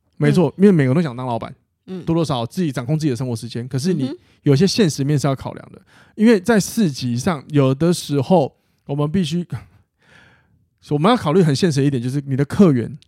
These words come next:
Speaker 2: 嗯。
Speaker 1: 你的客源能够接受，你这边的客源能够接受的金额度有多高，
Speaker 2: 嗯，嗯。
Speaker 1: 这是一个问题。
Speaker 2: 嗯。
Speaker 1: 这就好比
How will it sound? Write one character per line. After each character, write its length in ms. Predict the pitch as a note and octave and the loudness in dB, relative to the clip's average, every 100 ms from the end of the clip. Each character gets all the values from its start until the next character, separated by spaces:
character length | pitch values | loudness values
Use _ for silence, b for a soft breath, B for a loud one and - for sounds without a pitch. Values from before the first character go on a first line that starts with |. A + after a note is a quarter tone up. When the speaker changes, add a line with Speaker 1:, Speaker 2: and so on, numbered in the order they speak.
| _ _ - | _ _ -12
Speaker 2:
嗯。 100 | F#3 | -4
Speaker 1:
你 60 | C#3+ | -2
的 80 | |
客 180 | D3 G#3 | 0 2
源 120 | D#3+ B2+ | 2 2
能 140 | B2+ | -2
够 120 | D3+ | -2
接 220 | C#3+ D3+ | 0 0
受， 220 | C#3+ D#3+ - | 0 -2 -2
你 220 | C#3+ D#3+ - | -4 -4 0
这 120 | G#3 | 2
边 140 | A3+ | 2
的 100 | G3+ | 2
客 240 | F3 G#3+ E3+ | 0 2 2
源 180 | B2+ B2+ | 0 -6
能 100 | C#3+ | -6
够 80 | D#3+ | -2
接 160 | D#3+ | 0
受 100 | D3+ | 0
的 60 | B2+ | -2
金 180 | - C#3+ | -4 -6
额 40 | A#2 | -4
度 120 | C3+ | -4
有 80 | - | -6
多 180 | A2 B2 | -10 -8
高， 200 | - A#3 | -6 -6
Speaker 2:
嗯， 120 | F#3 | -6
嗯。 180 | G3 G3+ | -8 -2
Speaker 1:
这 100 | E3+ | 0
是 120 | C#3+ | 2
一 40 | D3 | 0
个 100 | A#2+ | 2
问 180 | C3 E3+ | 0 -2
题。 180 | - - - | -12 -16 -8
Speaker 2:
嗯。 140 | G#3+ | -4
Speaker 1:
这 60 | A#3 | 2
就 80 | G#3 | 2
好 180 | D#3+ | 2
比 240 | E3+ D3 | -2 -4